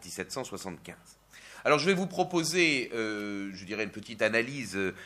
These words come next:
et de la carrière et, euh, de l'œuvre intellectuelle, ou du moins d'un aspect de l'œuvre intellectuelle, euh, de, euh, du Chevalier de la Coudray, en suivant un plan.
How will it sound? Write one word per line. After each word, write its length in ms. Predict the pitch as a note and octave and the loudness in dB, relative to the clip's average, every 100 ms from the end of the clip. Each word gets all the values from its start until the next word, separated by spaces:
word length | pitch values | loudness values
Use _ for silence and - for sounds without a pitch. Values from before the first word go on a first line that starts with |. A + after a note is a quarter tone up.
| - | -8
et 160 | - A#2+ | 0 2
de 100 | B2 | 6
la 140 | A2 | 4
carrière 760 | G#2+ B2+ G#2 A2 A#2+ A#2+ A2+ G2 - | 6 4 2 0 2 4 2 0 -4
et, 300 | C3 C3 B2+ | -2 0 -2
euh, 140 | G3 | -4
de 340 | F#3+ A2+ A2+ G2+ | -4 -4 -2 0
l'œuvre 360 | G#2+ A#2+ G2 | 2 2 2
intellectuelle, 840 | G2+ G#2 G2+ G2 - A#2 A2+ F#2+ - - | -2 -2 -4 -4 -2 4 4 2 -4 -14
ou 20 | |
du 140 | D2+ | -12
moins 200 | G2 G2+ D#2+ B2+ | -2 0 0 6
d'un 220 | D#3 C#3 | 6 8
aspect 340 | B2 - B2 | 2 0 -2
de 100 | A2+ | 0
l'œuvre 240 | G2+ G#2 F#2 | 2 2 0
intellectuelle, 720 | F2 E2+ E2+ - G#2 G2 - - - - G2 | -4 -8 -8 0 2 0 -2 -14 -20 -8 -2
euh, 120 | F#2+ | -2
de, 440 | F2 A#2 G#2 G2+ | 2 2 2 0
euh, 520 | F2+ F#2 F2+ F2 E2+ E2 | -2 -2 -2 -2 -4 -6
du 120 | F#2 | -4
Chevalier 380 | G2+ A2 G2+ G#2+ | -4 -2 -2 -2
de 80 | F#2+ | 0
la 80 | |
Coudray, 480 | F#2+ G#2 F#2 A2+ E3 - _ _ _ _ - G#2 | -2 -2 0 2 2 -6 _ _ _ _ -12 -6
en 140 | G#2+ | -6
suivant 440 | - G2+ F#2 A#2 - | -6 -8 -2 -2 2
un 140 | G2 | 2
plan. 420 | F2+ F#2+ F2+ G2+ | 2 0 2 0